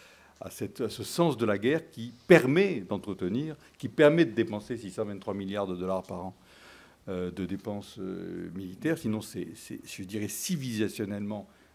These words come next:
impossiblement et pas acceptable pour une, pour une, pour une civilisation qui permet de gâcher, cacher aussi le fait que c'est sur l'éradication d'une culture, la culture indienne, que, et la violence, que, que ce, que ce système, qu'on le veuille ou non, s'est, s'est construit et, et, et s'est bâti. On a là,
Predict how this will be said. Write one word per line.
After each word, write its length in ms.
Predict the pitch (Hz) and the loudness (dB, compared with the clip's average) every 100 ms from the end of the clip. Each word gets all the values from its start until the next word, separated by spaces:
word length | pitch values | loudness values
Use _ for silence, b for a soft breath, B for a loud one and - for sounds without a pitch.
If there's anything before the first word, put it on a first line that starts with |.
| b - | b -8
impossiblement 580 | 131 175 - 113 107 110 | -8 -8 -10 -12 -10 -8
et 80 | |
pas 240 | 95 92 107 | -8 -6 -6
acceptable 540 | 104 - - 120 101 87 - | -6 -12 -10 -8 -8 -10 -20
pour 240 | 101 92 | -16 -12
une, 160 | 95 90 | -10 -12
pour 340 | - - 92 | -14 -14 -12
une, 180 | 92 90 90 90 | -10 -10 -10 -12
pour 120 | 87 87 | -12 -14
une 80 | |
civilisation 480 | - 87 82 82 139 | -12 -16 -14 -10 -8
qui 60 | 120 | -8
permet 200 | 104 98 | -8 -8
de 60 | |
gâcher, 260 | 95 92 101 92 | -8 -10 -12 -12
cacher 260 | - 104 110 | -14 -14 -12
aussi 220 | 98 - | -12 -14
le 80 | 95 | -16
fait 180 | - 147 - | -14 -16 -12
que 200 | 117 117 B B B B | -12 -12 B B B B
c'est 140 | - 113 | -12 -8
sur 220 | - 110 | 0 6
l'éradication 720 | 127 143 131 127 117 104 113 | 10 10 8 6 6 6 0
d'une 180 | 101 87 | -2 -4
culture, 500 | - 92 170 185 101 | -8 -8 -2 0 0
la 100 | 80 | -4
culture 260 | - 98 | -12 -12
indienne, 300 | 87 95 143 127 | -8 -4 -4 -4
que, 200 | 110 98 B - | -8 -10 B -10
et 60 | |
la 80 | 92 | -8
violence, 400 | 92 98 120 143 | -6 -6 -6 -8
que, 140 | - 98 98 b b b | -14 -16 -16 b b b
que 60 | 104 | -20
ce, 160 | - | -14
que 300 | 92 85 - | -14 -14 -20
ce 120 | - 104 | -20 -16
système, 440 | - 110 147 131 | -12 -2 -2 -2
qu'on 100 | 104 | -6
le 60 | 95 | -4
veuille 180 | 95 | -4
ou 40 | 92 | -4
non, 140 | 131 | -8
s'est, 240 | - 90 - | -8 -10 -10
s'est 200 | 80 - | -12 -10
construit 540 | 107 101 - - 135 113 | -8 -8 -10 -8 -6 -6
et, 260 | - 92 | -6 -8
et, 80 | 85 - B B | -8 -10 B B
et 60 | - | -12
s'est 120 | - | -8
bâti. 300 | 92 92 - | -6 -6 -2
On 160 | 135 95 | 0 2
a 80 | 104 | 2
là, 180 | 135 | 0